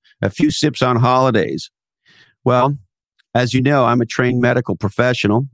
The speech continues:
I was an orderly for a couple of years when I was a kid. And so it's my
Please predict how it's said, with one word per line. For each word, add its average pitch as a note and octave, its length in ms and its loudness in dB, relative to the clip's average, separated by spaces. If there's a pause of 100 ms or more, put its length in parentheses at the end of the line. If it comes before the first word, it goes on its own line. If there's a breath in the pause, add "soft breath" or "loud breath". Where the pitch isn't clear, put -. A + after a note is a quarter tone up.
I - 120 -4
was G#2+ 180 0
an A2+ 80 0
orderly A2 460 0
for - 220 -4
a G2 40 -4
couple F#2+ 260 -4
of F#2+ 60 -2
years F#2+ 300 -2
when F#2 100 -2
I F#2 100 -2
was F2+ 140 -4
a - 60 -10
kid. - 360 -4 (520 loud breath)
And G#2 120 0
so A2+ 280 0
it's - 180 -6
my B2+ 460 2